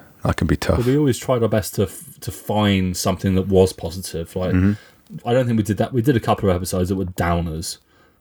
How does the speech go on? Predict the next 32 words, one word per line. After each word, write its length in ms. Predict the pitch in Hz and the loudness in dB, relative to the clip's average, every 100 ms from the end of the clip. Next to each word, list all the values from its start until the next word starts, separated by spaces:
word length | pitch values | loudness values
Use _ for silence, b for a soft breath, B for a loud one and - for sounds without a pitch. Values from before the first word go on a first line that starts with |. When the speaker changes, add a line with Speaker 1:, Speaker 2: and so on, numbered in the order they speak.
| _ | _
Speaker 2:
because 360 | - 92 92 80 | -2 2 2 2
Speaker 1:
Mm. 20 | |
Speaker 2:
they 140 | - 92 | -2 -2
were 280 | 90 90 90 | -2 -2 -2
important 840 | 95 95 - 104 92 87 92 82 - _ _ - | -6 -8 -4 2 2 0 -6 -10 -14 _ _ -8
and 160 | 95 | -2
we 80 | 87 | 0
kind 220 | - 95 | 0 0
of 80 | 82 | 0
had 240 | - 85 | 0 -2
to 100 | - | -2
talk 240 | - 90 - | 0 2 2
about 300 | - 78 - | -4 -6 -6
them. 160 | 104 - B B B B B B B B | -10 -10 B B B B B B B B
But 200 | - 95 | -2 -2
by 200 | - 101 | 2 0
and 100 | 92 | 2
large, 280 | 92 87 85 | 2 2 0
I, 160 | 92 92 - | -2 -4 -2
I 80 | |
like 280 | 98 101 95 | 0 2 0
to 120 | - 98 | -4 -6
think 280 | 95 92 | -4 -6
that 200 | 90 90 - - _ _ _ _ _ _ _ | -6 -6 -8 -20 _ _ _ _ _ _ _
it 80 | 110 | 2
was 100 | 90 | 2
quite 260 | - 95 - | 2 2 2
a 20 | |
fun 320 | - 95 95 | 0 0 0
place 300 | - 98 90 | 0 0 0
to 80 | - | -4
be 300 | 95 104 107 | 0 0 0